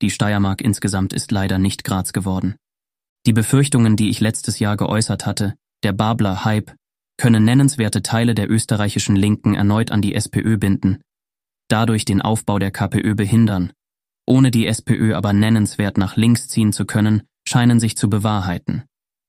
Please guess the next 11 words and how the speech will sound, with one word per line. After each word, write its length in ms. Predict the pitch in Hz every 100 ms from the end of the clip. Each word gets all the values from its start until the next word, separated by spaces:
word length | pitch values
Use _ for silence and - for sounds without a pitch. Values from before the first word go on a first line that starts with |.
| _ _ _ _ _ _
Gut 180 | - 123
möglich, 400 | 131 143 131 123
dass 180 | 113 -
die 120 | 104
K 140 | - 104
P 120 | 139
Ö 160 | 110 110
heute 300 | 113 113 104
im 120 | 104
Nationalrat 680 | 101 - 110 110 110 107 -
säße, 460 | 113 110 - 107